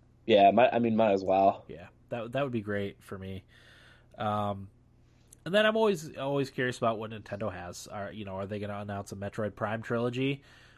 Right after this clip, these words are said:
Speaker 2: uh, for the Switch? Are they gonna, are they gonna give us, uh, I want Xenoblade Chronicles X on the Switch, because that's one I didn't spend, I didn't get to,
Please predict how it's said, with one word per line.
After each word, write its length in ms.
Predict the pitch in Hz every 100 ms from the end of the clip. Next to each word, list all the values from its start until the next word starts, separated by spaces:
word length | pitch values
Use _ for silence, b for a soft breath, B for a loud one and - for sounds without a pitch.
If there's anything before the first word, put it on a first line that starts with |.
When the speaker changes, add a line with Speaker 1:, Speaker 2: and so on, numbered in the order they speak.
| -
Speaker 2:
uh, 220 | 101 101 101
for 140 | 120
the 100 | 117
Switch? 420 | - 127 120 -
Are 160 | - 104
they 120 | 101
gonna, 280 | 98 95 98 -
are 160 | 98 98
they 100 | 98
gonna 180 | 98 98
give 200 | 101 98
us, 320 | 95 - 110
uh, 20 |
I 140 | 95 123
want 300 | 123 123 127
Xenoblade 460 | 123 123 113 113
Chronicles 500 | - 117 113 120 107
X 420 | 101 117 - - 110
on 140 | 120
the 60 | 123
Switch, 380 | - 127 135 -
because 200 | - 101
that's 180 | 98 -
one 160 | 101
I 40 | 101
didn't 340 | 98 95 - -
spend, 400 | - 104 101 - b b b b
I 80 | 120
didn't 160 | 117 113
get 160 | 110
to, 300 | 107 104 101